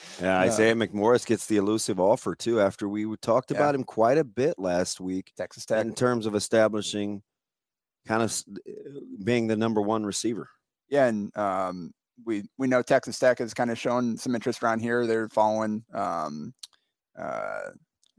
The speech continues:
Speaker 2: w-, w-, uh, Jalen
Speaker 1: Jalen
Speaker 2: Lloyd
Speaker 1: Lloyd.
Speaker 2: with you guys, uh, pretty close. <laughs> Actually said their, uh, uh, their head coach pop into my mentions, liking one of my tweets about <laughs> Isaiah after I went to a game a couple weeks ago. I was like, "Oh, hey."
Speaker 1: <laughs>
Speaker 2: Uh,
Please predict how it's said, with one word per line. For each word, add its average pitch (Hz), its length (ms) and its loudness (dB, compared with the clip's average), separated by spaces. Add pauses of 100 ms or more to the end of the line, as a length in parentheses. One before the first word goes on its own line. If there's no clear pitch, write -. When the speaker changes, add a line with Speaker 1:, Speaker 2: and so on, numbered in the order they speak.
(260)
Speaker 2:
w-, 120 180 -4
w-, 104 280 -8
uh, 110 60 -2
Jalen 104 80 -2
Speaker 1:
Jalen 117 320 4
Speaker 2:
Lloyd 101 220 4
Speaker 1:
Lloyd. 98 80 2
Speaker 2:
with 113 160 -2
you 101 100 -4
guys, 107 440 0
uh, 87 360 0
pretty 113 200 -6
close. 110 300 -2 (220)
<laughs> - 200 -20
Actually 127 280 2
said 123 320 2
their, 120 200 6
uh, 107 160 4 (460)
uh, 110 340 0 (640)
their 127 140 0
head 117 180 0
coach 127 300 2
pop 123 200 4
into 120 140 0
my 107 100 0
mentions, 110 460 -2
liking 113 300 0
one 110 100 0
of 107 40 -6
my 95 120 -4
tweets 113 320 -4
about 107 460 2
<laughs> - 0 -
Isaiah 113 440 4
after 104 180 -2
I 110 40 6
went 113 180 0
to 156 120 2
a 135 60 4
game 131 220 -4
a - 20 -6
couple 104 300 -2
weeks 107 260 -2
ago. 120 240 2
I 110 40 0
was 120 80 -6
like, - 140 -2
"Oh, - 220 2
hey." 175 220 2
Speaker 1:
<laughs> 92 360 -6
Speaker 2:
Uh, 107 220 -2